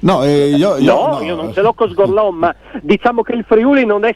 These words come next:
Speaker 2: solo quello, lo possiamo
Speaker 1: Assolutamente
Speaker 2: iniziare
Speaker 1: no.
Speaker 2: a dire.
Speaker 1: Ecco, ecco chi
Speaker 2: <laughs> Massima
Speaker 1: No, no, no,
Speaker 2: stima
Speaker 1: no, no.
Speaker 2: per il trono di legno di Sgorlon. Non voglio far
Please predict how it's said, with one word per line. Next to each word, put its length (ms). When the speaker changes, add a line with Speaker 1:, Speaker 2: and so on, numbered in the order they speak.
Speaker 2:
solo 240
quello, 640
lo 80
possiamo 340
Speaker 1:
Assolutamente 440
Speaker 2:
iniziare 180
Speaker 1:
no. 100
Speaker 2:
a 80
dire. 340
Speaker 1:
Ecco, 220
ecco 340
chi 300
Speaker 2:
<laughs> 100
Massima 640
Speaker 1:
No, 60
no, 140
no, 60
Speaker 2:
stima 300
Speaker 1:
no, 60
no. 20
Speaker 2:
per 140
il 180
trono 440
di 120
legno 320
di 180
Sgorlon. 360
Non 100
voglio 420
far 180